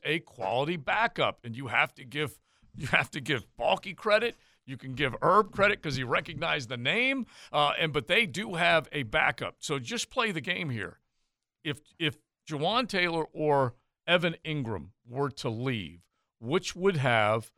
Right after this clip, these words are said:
a bigger dramatic effect on this roster? Which position would this team have a better answer for? It's, it's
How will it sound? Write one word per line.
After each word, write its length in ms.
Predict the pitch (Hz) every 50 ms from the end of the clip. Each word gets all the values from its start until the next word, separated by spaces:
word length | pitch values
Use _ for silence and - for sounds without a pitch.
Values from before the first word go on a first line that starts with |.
| _ _ _ _ _
a 60 | - 139
bigger 540 | 123 101 - 143 127 113 135 135 135 - - _
dramatic 580 | - 147 147 135 127 120 113 110 113 131 - - -
effect 480 | 139 - - - 110 101 104 - - -
on 180 | - 127 127 127
this 180 | 151 151 - -
roster? 540 | 185 - 233 226 - - - - 76 - - _ _ _ _ _ _
Which 460 | - 113 120 131 190 240 - - - - _ _ _ _ _ _ _ _ _ _ _ _ _ _ _
position 640 | - 196 156 123 131 226 240 - - - 104 113 120 110
would 160 | 139 147 123
this 160 | 139 165 -
team 220 | - - 156 160 147
have 180 | 131 135 131
a 80 | 160 156
better 400 | 123 - 135 123 120 143 156 - -
answer 380 | 131 127 117 117 - - 151 143
for? 480 | - - 240 262 269 247 139 95 87 - _ _ _
It's, 260 | - 185 175 - - -
it's 160 | - 190 180